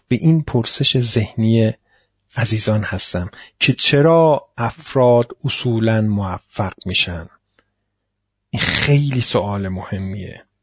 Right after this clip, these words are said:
سوالی که توی کتاب خودم با عنوان رازها و نیازهای موفقیت ایرانی در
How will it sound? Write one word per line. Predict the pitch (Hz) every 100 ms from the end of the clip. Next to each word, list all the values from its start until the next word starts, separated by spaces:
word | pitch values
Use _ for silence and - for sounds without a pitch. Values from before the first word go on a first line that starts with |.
| _ _ _ _ _ _ _
سوالی | - 117 117 123
که | 120 127
توی | - 120
کتاب | 117 110 - 139 156
خودم | - 127 127 120
با |
عنوان | 104 98 101 107 110 113 - _ _ _ _ _ -
رازها | 123 110 104 - 135
و | 165
نیازهای | 147 131 113 104 117 107
موفقیت | 107 95 92 101 98 92 -
ایرانی | 98 101 95 95
در | 127 113